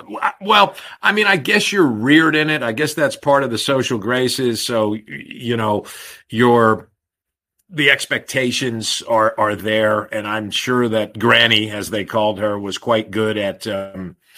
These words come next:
at that. I mean, I, you know, apparently the, the weird part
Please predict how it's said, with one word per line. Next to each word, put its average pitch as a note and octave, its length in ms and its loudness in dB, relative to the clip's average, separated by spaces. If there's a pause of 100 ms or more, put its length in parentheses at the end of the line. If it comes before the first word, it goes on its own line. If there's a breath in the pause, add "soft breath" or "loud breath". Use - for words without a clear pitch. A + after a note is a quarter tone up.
(240 soft breath)
at A2 280 -2
that. G2+ 320 2
I G2+ 80 -4
mean, A2+ 160 -2
I, C3 220 2 (1000 loud breath)
you F3+ 140 4
know, D3+ 100 6
apparently E3+ 680 4 (600 loud breath)
the, - 760 -8
the G3+ 140 0
weird A#3 400 0
part D3 280 0